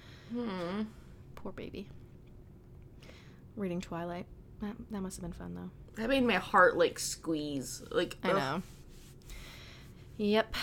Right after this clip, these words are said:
Speaker 2: Um, and this is a Sheila tweet. Um, so her tweets in general are, like, are incriminating and, as fuck and, like, so fucked up.
Speaker 1: Right.
Speaker 2: Um, but we'll get into the worst one later. But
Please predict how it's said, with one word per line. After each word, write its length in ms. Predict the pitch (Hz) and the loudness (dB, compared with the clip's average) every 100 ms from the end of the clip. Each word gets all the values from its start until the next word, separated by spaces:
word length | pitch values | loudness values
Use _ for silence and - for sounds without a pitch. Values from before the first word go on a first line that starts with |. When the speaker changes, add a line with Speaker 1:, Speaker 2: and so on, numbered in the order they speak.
| - - - - - | -2 -4 -6 -6 6
Speaker 2:
Um, 280 | 220 208 196 | 10 10 12
and 120 | 226 | 10
this 140 | 285 | 8
is 60 | 320 | 6
a 60 | 226 | 4
Sheila 420 | - 214 202 180 | 4 6 6 4
tweet. 340 | - 160 220 - - - - | 2 0 0 -4 -18 -6 2
Um, 240 | 185 160 | 4 4
so 120 | - | 4
her 120 | 185 285 | 6 8
tweets 240 | 349 - | 8 6
in 80 | 208 | 6
general 280 | 160 170 170 | 6 4 4
are, 40 | |
like, 340 | 160 156 - - | 4 2 -2 0
are 120 | 185 175 | 4 4
incriminating 600 | 175 175 170 156 156 147 | 2 0 2 2 2 0
and, 140 | 175 - | -2 -2
as 140 | 160 147 | -2 2
fuck 280 | 139 147 - | 2 0 -2
and, 120 | 165 | -2
like, 180 | 139 - | -2 -2
so 260 | - 110 | 0 0
fucked 280 | - - - | 0 -4 -2
up. 200 | - - - - - | -2 -2 -6 -12 2
Speaker 1:
Right. 240 | 175 160 | 8 8
Speaker 2:
Um, 220 | 151 165 185 - - - | 8 2 -6 -12 -12 2
but 120 | 185 | 4
we'll 100 | 185 | 6
get 120 | 185 | 6
into 140 | 180 170 | 4 2
the 60 | |
worst 220 | 151 143 | 2 2
one 120 | 156 147 | -2 -4
later. 220 | 139 160 - - - - - | -4 -6 -10 -16 -16 -2 6
But 320 | 190 - | 6 6